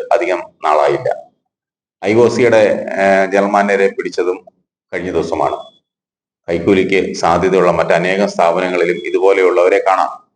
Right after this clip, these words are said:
ഇടപാടുകളുടെ മൂല്യം വർദ്ധിക്കും തോറും കൈക്കൂലിയുടെ തോതും കൂടുതലായിരിക്കും. കോടിക്കണക്കിന് കൈക്കൂലി പണം ഇത്തരം ഉദ്യോഗസ്ഥരുടെ വീടുകളിൽ നിന്ന് പിടിച്ചെടുത്ത വാർത്തകൾ ഇടയ്ക്കിടെ വരാറുണ്ട്. റെയ്ഡുകളും അറസ്റ്റും ഒക്കെ സർവ്വസാധാരണമായിട്ടും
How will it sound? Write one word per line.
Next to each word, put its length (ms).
ഇടപാടുകളുടെ 600
മൂല്യം 360
വർദ്ധിക്കും 420
തോറും 260
കൈക്കൂലിയുടെ 580
തോതും 420
കൂടുതലായിരിക്കും. 640
കോടിക്കണക്കിന് 540
കൈക്കൂലി 420
പണം 260
ഇത്തരം 420
ഉദ്യോഗസ്ഥരുടെ 520
വീടുകളിൽ 440
നിന്ന് 220
പിടിച്ചെടുത്ത 500
വാർത്തകൾ 460
ഇടയ്ക്കിടെ 400
വരാറുണ്ട്. 500
റെയ്ഡുകളും 520
അറസ്റ്റും 340
ഒക്കെ 180
സർവ്വസാധാരണമായിട്ടും 1080